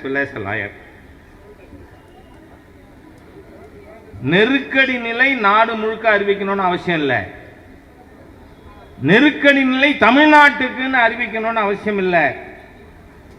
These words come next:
உன்னால் ஆளுநருக்கு த்ரெட் இருக்குன்னு தெரிஞ்சா, சென்னை மாநகரை நேரடியாக மத்திய அரசு ஆளுமையின் கீழ் கொண்டு வர சட்டத்தில் இடம் இருக்கிறது. படிங்கடா கான்ஸ்டிடியூஷனை, read the constitution. இந்த திராவிடியன் ஸ்டாக்குக்கே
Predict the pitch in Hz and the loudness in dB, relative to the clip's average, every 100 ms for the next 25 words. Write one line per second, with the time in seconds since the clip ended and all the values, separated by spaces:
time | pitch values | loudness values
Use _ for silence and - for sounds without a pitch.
0 | - 151 180 185 196 233 247 240 220 226 | -6 2 4 6 6 6 6 6 6 6
1 | 240 233 226 208 214 202 - 208 226 - | 4 4 4 4 0 0 2 2 2 0
2 | 220 214 233 214 226 214 190 220 233 233 | 2 2 0 0 4 4 4 2 4 4
3 | 226 - 254 294 285 254 254 269 254 240 | 4 4 4 6 6 6 6 6 6 6
4 | 233 214 277 311 254 240 226 220 226 202 | 6 6 6 6 2 2 4 4 4 0
5 | 220 269 240 208 226 202 233 233 214 196 | 2 2 4 2 4 4 4 4 2 2
6 | 240 254 214 269 269 226 294 349 - - | 0 2 2 4 4 6 4 4 -4 -14
7 | - - - - 285 - 370 381 381 370 | -16 -20 -4 0 0 0 -2 2 2 4
8 | 330 302 262 208 196 123 - - - - | 4 2 -2 -2 -2 -4 -10 -16 -8 2
9 | 269 381 370 330 311 254 247 226 214 196 | 4 4 4 4 4 2 0 0 0 0
10 | 170 196 202 311 359 330 294 294 262 - | 0 -2 2 2 2 0 2 2 2 0
11 | 220 180 170 110 - - - - - - | 0 2 2 0 -10 -18 -20 -20 -20 -20
12 | - - 240 240 175 202 277 339 330 311 | -6 -2 2 0 2 2 4 4 4 2
13 | - 254 285 - 277 208 320 | 0 2 2 2 -2 4 6